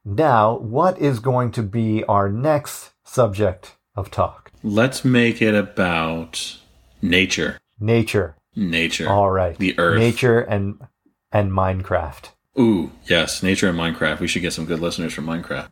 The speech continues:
Speaker 1: Yeah, hell yeah. Dude, if a bunch of people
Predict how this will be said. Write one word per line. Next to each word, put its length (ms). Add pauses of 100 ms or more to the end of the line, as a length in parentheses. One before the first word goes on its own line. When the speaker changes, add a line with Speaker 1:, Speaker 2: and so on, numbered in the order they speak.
(540)
Speaker 1:
Yeah, 280
hell 180
yeah. 220 (800)
Dude, 500 (480)
if 320
a 200
bunch 260
of 100
people 580